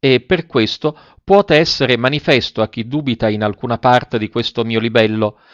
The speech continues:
e a ciò che non ne pigli alcuna bandanza persona grossa, dico che né li poete parlavano così senza ragione, né quelli che rimano deono parlare così, non avendo alcuno ragionamento in loro di quello che dicono.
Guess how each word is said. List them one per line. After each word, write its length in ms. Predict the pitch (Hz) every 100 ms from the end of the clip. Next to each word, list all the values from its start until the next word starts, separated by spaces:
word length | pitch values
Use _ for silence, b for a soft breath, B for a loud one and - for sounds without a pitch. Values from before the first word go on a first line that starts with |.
| B B
e 160 | - 113
a 100 | 104
ciò 360 | - 139 120 113
che 160 | 113
non 260 | 104 110 127
ne 100 | 113
pigli 360 | 143 131 113 110
alcuna 500 | 104 101 - 135 107
bandanza 720 | 113 107 120 117 - - 104
persona 480 | 117 - - 117 117
grossa, 520 | 120 98 - 165 165 B B B
dico 440 | - 214 220 175 160
che 240 | 127 135
né 300 | 165 202 220
li 160 | 185 135
poete 520 | 123 113 117 113 117
parlavano 580 | 110 104 101 113 107 101
così 300 | 113 - 117
senza 460 | - 110 113 - 113
ragione, 560 | 120 113 107 110 151 b b b
né 240 | 151 202 220
quelli 440 | - 175 180 151
che 160 | 151 147
rimano 580 | 139 175 156 156 156 156
deono 460 | 135 151 143 139
parlare 500 | 143 139 120 120 123
così, 420 | 120 151 117 123 B B B
non 240 | 151 151 160
avendo 560 | 147 135 131 131 127
alcuno 480 | 120 120 - 160 139
ragionamento 800 | 117 110 120 139 131 117 113 131
in 120 | 143
loro 380 | 143 117 110 123
di 100 | 123
quello 300 | - 104 104
che 220 | - 110
dicono. 480 | 110 101 117 113 110